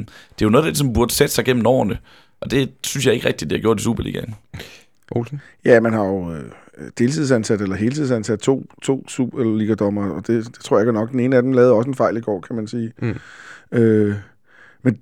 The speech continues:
Speaker 3: det, vi bliver nødt til at... Jeg synes tit, vi har den her... Jeg kører, synes, de kører ringt, de her dommerdiskussioner. Man har dem sådan med, med, i tre måneders turnus
Speaker 2: Ja.
Speaker 3: eller sådan noget lignende. Så kommer der lige en masse episoder, og, og dommerne skal vel også i gang efter en, øh, efter en ferie. Og jeg sidder og tænker på... Øh, jeg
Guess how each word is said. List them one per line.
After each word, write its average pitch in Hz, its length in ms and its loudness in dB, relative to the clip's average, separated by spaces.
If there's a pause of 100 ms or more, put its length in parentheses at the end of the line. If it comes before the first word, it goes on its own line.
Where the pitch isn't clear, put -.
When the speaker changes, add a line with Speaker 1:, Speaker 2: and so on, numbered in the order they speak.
(120)
Speaker 3:
det, 147 140 10
vi 180 80 8
bliver 156 160 6
nødt 143 140 8
til 151 120 6
at... 123 280 10
Jeg 127 100 4
synes 156 160 0
tit, 170 200 0
vi 165 60 6
har 147 120 10
den 143 140 4
her... 143 80 4
Jeg 135 120 4
kører, 143 160 8
synes, 147 200 -4
de 160 80 -4
kører 123 280 6
ringt, 123 140 -2
de 147 60 0
her 139 80 4
dommerdiskussioner. 127 680 0
Man 120 120 0
har 123 160 6
dem 147 100 -2
sådan 143 160 -2
med, 117 520 0
med, 120 120 -2 (100)
i 123 60 -6
tre 117 160 -2
måneders 131 260 0
turnus 123 360 2
Speaker 2:
Ja. 131 40 4
Speaker 3:
eller 117 140 2
sådan 123 100 -6
noget 123 100 0
lignende. 120 240 -4 (460)
Så 139 120 -4
kommer 139 240 6
der 135 60 10
lige 131 120 6
en 131 60 4
masse 123 240 4
episoder, 123 400 2
og, 117 120 2
og 90 140 -4
dommerne 131 280 4
skal 156 140 2
vel 120 80 6
også 120 140 2
i 139 40 -2
gang 120 240 4
efter 123 240 0
en, 123 140 0
øh, 113 400 -2 (480)
efter 127 220 4
en 123 80 4
ferie. 123 340 2 (680)
Og 98 380 4 (220)
jeg 113 120 -2
sidder 131 180 6
og 123 40 2
tænker 123 220 2
på... 127 340 -2
Øh, 110 280 0 (1200)
jeg 117 140 4